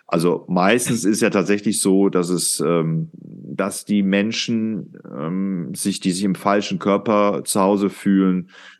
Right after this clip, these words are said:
durchaus dann sagen, "Okay, ich, ähm,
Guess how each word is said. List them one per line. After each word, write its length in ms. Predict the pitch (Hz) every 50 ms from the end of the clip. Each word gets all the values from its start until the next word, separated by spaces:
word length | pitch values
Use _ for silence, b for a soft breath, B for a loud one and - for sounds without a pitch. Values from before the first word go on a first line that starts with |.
| B _ -
durchaus 600 | 90 90 92 95 92 - - 87 92 92 92 -
dann 180 | - 87 87 87
sagen, 480 | 80 85 85 82 82 85 85 85 80
"Okay, 360 | 71 - - - 92 87 90
ich, 360 | 76 80 - - - - - 80
ähm, 640 | 78 82 80 76 78 78 78 78 78 92 - -